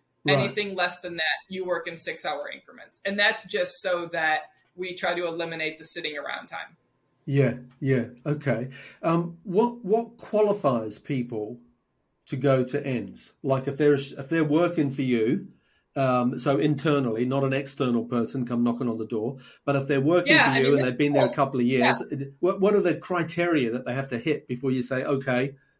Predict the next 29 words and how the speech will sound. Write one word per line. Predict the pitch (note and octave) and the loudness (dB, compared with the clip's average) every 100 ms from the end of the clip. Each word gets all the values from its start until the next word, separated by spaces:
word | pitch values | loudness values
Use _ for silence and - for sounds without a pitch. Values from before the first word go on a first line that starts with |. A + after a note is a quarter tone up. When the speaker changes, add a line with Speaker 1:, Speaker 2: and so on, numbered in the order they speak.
| _ | _
Speaker 1:
this | C3+ C3+ | -4 -4
is | C3 | 0
now | C3+ B2+ | 0 0
available | B2+ C3 B2+ B2 | 2 0 0 -2
for | B2+ | 0
you | C3 B2 A#2+ | 0 0 -2
if | C3 B2+ | -6 -2
you | B2 | 0
want | C3+ A#2+ | 0 -2
it"? | - - _ _ _ _ _ _ _ _ _ _ _ - | -6 -18 _ _ _ _ _ _ _ _ _ _ _ -4
Speaker 2:
Yeah, | B3+ B3+ | 2 2
so | - - G#3+ G#3 | 2 0 0 0
it, | G#3 - | -4 -6
that's | A3 - | -6 -4
fun | - A3 F#3+ | -2 -2 0
'cause | F#3+ | 0
I | |
literally | F#3 G#3+ G#3+ F#3+ | 0 0 0 0
just | G3+ G3+ F3+ | 0 -2 0
did | A3+ G#3+ | 2 2
this | F#3 F3 | 0 -2
yesterday | G#3 G#3 - E3+ G#3 - - | 0 -2 -4 -2 -2 -2 -2
<laughs> | D#4 C4+ C4+ G4+ F4+ C#4 | 4 4 4 -2 -2 6
with | B3+ A#3+ | 6 6
one | A#3 A#3 | 2 0
of | |
my | G#3+ F#3+ | 2 0
team | F#3 C4 | 0 -4
members. | A3+ D#3 D#3+ F#3+ - | -4 -4 -4 -6 -6